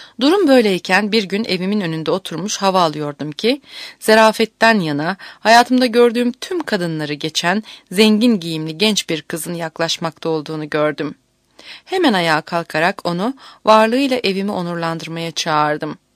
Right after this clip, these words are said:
Bunu büyük bir incelikle kabul etti ve eşiği aşarak içeri girdi. Bunun üzerine ardımızdan kapıyı kapadım ve tüm sevincimle onu kollarıma alıp büyük salona taşıdım.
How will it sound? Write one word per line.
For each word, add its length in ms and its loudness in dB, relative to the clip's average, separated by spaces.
Bunu 200 0
büyük 260 0
bir 60 2
incelikle 500 -4
kabul 340 -8
etti 420 -4
ve 140 -2
eşiği 460 -2
aşarak 420 -4
içeri 340 -8
girdi. 420 -6
Bunun 180 0
üzerine 460 -2
ardımızdan 580 -2
kapıyı 320 -12
kapadım 520 -4
ve 80 -4
tüm 260 0
sevincimle 580 -8
onu 180 -6
kollarıma 520 -6
alıp 260 -6
büyük 260 -10
salona 380 -6
taşıdım. 520 -8